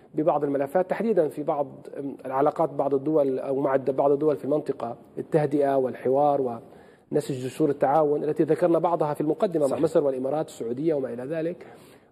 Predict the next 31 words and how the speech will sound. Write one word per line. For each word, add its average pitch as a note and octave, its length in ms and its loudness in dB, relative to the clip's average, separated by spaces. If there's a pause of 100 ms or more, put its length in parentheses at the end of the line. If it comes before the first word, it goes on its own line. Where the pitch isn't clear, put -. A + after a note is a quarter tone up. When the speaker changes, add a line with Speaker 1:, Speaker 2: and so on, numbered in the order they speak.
Speaker 1:
ربما A3+ 260 4
كان G3+ 140 4
هناك G3+ 180 4
توقع F#3+ 460 0
أن C#3+ 40 -4
يكون D3 220 -4
هناك D3+ 160 -2
تغير. B2+ 460 -2
وبالمناسبة G3+ 720 2
لسنوات F3+ 480 2
طويلة C#3 400 -2 (880)
اسم F3 220 2
هاكان E3+ 280 2
فيدان G3 240 4
واسم G3 280 2
إبراهيم F3+ 260 4
قلن F3 400 0
الناطق D#3 300 -4
السابق D#3 360 0
باسم C3 220 -10
الرئاسة C3+ 480 -6 (400)
كان E3 160 4
يطرح D#3 400 0
بشكل B2+ 460 -2 (500)
ك-، - 40 4
يعني B2+ 440 0
أشخاص C#3 300 -4
محتملين C#3 600 0
ما B2+ 80 -2
بعد B2 220 -4
تشاوشوغلو. A2+ 520 -8